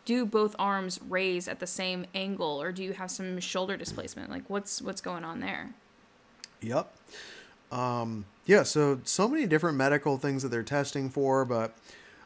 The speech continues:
Speaker 2: I think another thing that they're doing is just they're looking through the entire medical history in addition to doing present term testing. So a lot of these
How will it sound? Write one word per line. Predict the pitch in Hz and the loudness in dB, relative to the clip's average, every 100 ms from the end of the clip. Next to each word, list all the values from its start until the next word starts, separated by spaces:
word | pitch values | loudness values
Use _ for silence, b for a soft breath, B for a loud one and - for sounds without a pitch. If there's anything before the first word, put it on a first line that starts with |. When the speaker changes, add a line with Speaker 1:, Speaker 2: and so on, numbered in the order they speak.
| B | B
Speaker 2:
I | 147 | 4
think | 190 | 6
another | 196 143 160 | 8 6 4
thing | 156 143 | 4 2
that | 131 | 0
they're | 113 131 | 2 2
doing | 175 175 | 4 4
is | 131 | 2
just | 127 120 - - _ _ - - - | 0 -2 -4 -10 _ _ -20 -20 -2
they're | 131 156 | 4 6
looking | 135 156 175 196 160 | 6 4 4 2 0
through | - 147 165 170 156 | -2 2 6 8 8
the | 139 | 6
entire | 127 120 151 143 131 | 2 0 4 4 6
medical | 123 127 117 110 104 - - | 4 2 0 -4 -8 -10 0
history | 180 180 - 113 110 110 - - - - | 0 2 -2 -2 -2 -4 -10 -20 -18 -2
in | 156 | 2
addition | 160 131 165 156 147 | 4 6 4 4 0
to | 131 | 0
doing | 127 131 120 113 | 0 2 2 -4
present | - 127 123 131 113 | -2 0 0 -2 -6
term | - 131 117 113 | -6 -2 -2 -2
testing. | 139 123 - 107 107 123 B B B B B | 0 0 0 -6 -10 -16 B B B B B
So | - 139 127 | 2 6 6
a | 117 | 4
lot | 143 185 208 | 6 8 8
of | |
these | 170 151 143 135 117 - | 8 8 8 6 2 -6